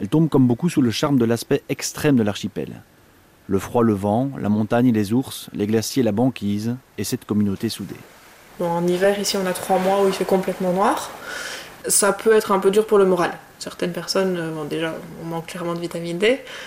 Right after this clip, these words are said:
Speaker 2: mais, euh, certaines personnes ont vraiment du mal de ne pas avoir de cycle,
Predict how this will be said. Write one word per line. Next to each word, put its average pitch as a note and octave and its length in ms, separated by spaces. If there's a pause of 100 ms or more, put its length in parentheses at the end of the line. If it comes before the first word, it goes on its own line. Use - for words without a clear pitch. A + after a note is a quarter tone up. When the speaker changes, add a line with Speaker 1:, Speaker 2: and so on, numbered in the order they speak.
(280)
Speaker 2:
mais, F3 260
euh, D#3+ 160
certaines F3+ 340
personnes G3 400
ont F#3 60
vraiment F3+ 260
du F3+ 140
mal F3+ 260
de E3+ 80
ne E3 80
pas F3 220
avoir E3+ 260
de E3 80
cycle, - 420